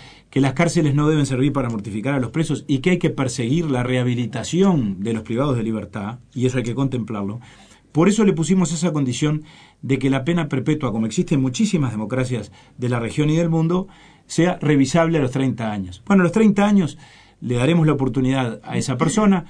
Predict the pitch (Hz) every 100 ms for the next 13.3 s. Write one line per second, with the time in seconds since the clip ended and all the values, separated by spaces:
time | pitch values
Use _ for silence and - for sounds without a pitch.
0 | - - _ - 120 131 143 131 123 123
1 | 151 131 123 113 165 139 123 113 113 120
2 | 135 131 127 127 113 127 143 117 - 104
3 | 180 180 131 143 117 104 107 202 170 120
4 | 101 113 127 135 123 143 120 117 127 151
5 | - 165 131 139 165 - 151 127 127 131
6 | 123 139 107 110 127 143 151 135 - 156
7 | 180 - 165 147 123 - - - - -
8 | 135 139 131 156 131 135 131 131 131 220
9 | 220 - - - _ 143 135 131 131 156
10 | 151 131 120 147 175 196 - - 151 143
11 | 123 104 107 101 147 127 113 104 87 87
12 | - - - 131 127 147 120 110 120 101
13 | 92 82 87